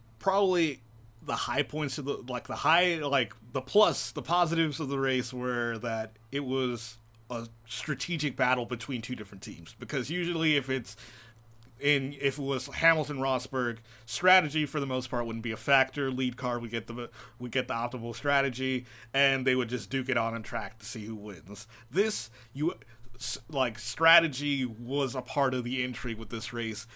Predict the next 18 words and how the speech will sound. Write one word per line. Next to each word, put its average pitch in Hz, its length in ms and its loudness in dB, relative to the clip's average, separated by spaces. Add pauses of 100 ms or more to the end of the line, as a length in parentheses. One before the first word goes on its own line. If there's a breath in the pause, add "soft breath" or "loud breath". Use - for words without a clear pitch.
(140 loud breath)
which 123 220 -4
you 143 80 -4
didn't 196 180 2
see 175 160 2
in 156 80 0
previous 135 500 2
years, 120 480 0 (240 loud breath)
which 135 160 -2
actually 139 360 2
made 127 180 2
it 127 100 -2 (600)
even 208 300 0
more 180 200 4
interesting 147 720 0
despite 139 560 2 (340)
the, 131 160 0
you 127 200 -2
know, 127 320 0